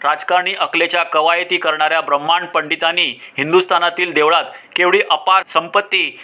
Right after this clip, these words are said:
निष्कारण अडकून पडली आहे आणि तिचा उपयोग देशोद्धाराच्या कामी न होता लुच्च्या लफंग्या, चोरजार ऐदी हलकटांच्या चैनीसाठी कसा होत आहे, इकडे आता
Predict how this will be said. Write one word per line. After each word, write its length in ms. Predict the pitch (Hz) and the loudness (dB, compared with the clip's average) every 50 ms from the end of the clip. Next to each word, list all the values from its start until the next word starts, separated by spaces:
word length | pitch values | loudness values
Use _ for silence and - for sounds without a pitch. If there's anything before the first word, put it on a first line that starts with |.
| - _ | -14 _
निष्कारण 500 | 156 165 160 - - 190 190 190 190 190 180 - | -6 -4 -4 -4 0 0 2 2 2 0 0 -2
अडकून 320 | 170 170 165 - 196 190 | -2 -2 0 -2 -2 -2
पडली 300 | 185 180 160 160 160 170 | 0 -2 -2 0 2 0
आहे 380 | 170 160 156 180 190 156 123 123 - - - - | 2 2 2 0 -2 -4 -6 -10 -14 -20 -10 -6
आणि 180 | 147 147 170 170 175 - | -4 -4 -4 -6 -6 -8
तिचा 280 | 156 - - 190 180 175 - | -6 -2 0 0 0 0 -2
उपयोग 460 | 175 143 - 175 185 180 165 131 - - - - | -4 -2 0 0 0 0 0 -2 -6 -14 -18 -6
देशोद्धाराच्या 800 | 135 170 175 170 - 220 220 180 170 175 175 185 185 180 190 180 | -2 -2 -2 0 0 -2 -2 0 -2 -2 0 -2 -2 0 -2 -2
कामी 340 | 180 - 160 160 165 175 170 | 0 0 -2 -2 -2 -2 -2
न 60 | 170 | 0
होता 440 | 175 165 165 175 175 180 165 139 117 - - - - | 0 0 0 0 2 2 2 2 0 -4 -12 -18 -12
लुच्च्या 460 | 143 143 165 170 - - - 202 196 180 | 0 0 0 0 0 -2 0 0 0 2
लफंग्या, 560 | 165 151 147 - 165 170 170 175 170 156 131 - - - - - _ | 0 -2 0 0 -2 -2 0 0 0 0 -2 -4 -8 -18 -20 -14 _
चोरजार 540 | - 185 208 220 208 180 175 185 185 196 190 - | 0 2 2 2 2 2 2 2 2 2 2 0
ऐदी 280 | 175 165 165 160 196 190 | -2 -4 -2 0 -2 -2
हलकटांच्या 640 | - - 147 151 185 180 180 180 175 175 185 180 | -2 -2 -2 -2 -2 0 0 -2 -2 0 -2 -2
चैनीसाठी 680 | 170 - 160 160 170 190 180 - 175 165 190 180 147 120 - - - | 0 0 -2 -2 -2 -4 -2 -2 -2 -2 0 -2 -2 -4 -6 -4 -4
कसा 200 | 156 - 190 180 | -2 0 0 0
होत 200 | 160 170 180 180 | 0 0 -2 -2
आहे, 300 | - 160 143 151 175 175 147 117 - - - - - - | -4 -4 -4 -2 -4 -4 -4 -8 -12 -14 -16 -12 -6 -4
इकडे 280 | - - 208 208 208 | 0 0 2 2 2
आता 360 | 190 170 - - 185 170 160 | 0 0 0 0 0 0 0